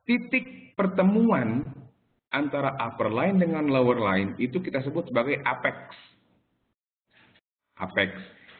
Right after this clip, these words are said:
Ingat bahwa aturan triangle juga berlaku di wedge. Artinya, kalau harga bolak-balik, bolak-balik, bolak-balik sampai ke ujungnya ini, itu nggak, udah nggak berlaku lagi.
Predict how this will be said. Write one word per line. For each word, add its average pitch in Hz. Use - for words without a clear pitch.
Ingat 147
bahwa 113
aturan 160
triangle 160
juga 135
berlaku 143
di 180
wedge. 127
Artinya, 139
kalau 208
harga 175
bolak-balik, 131
bolak-balik, 113
bolak-balik 107
sampai 170
ke 185
ujungnya 185
ini, 185
itu 180
nggak, -
udah 117
nggak 92
berlaku 95
lagi. 90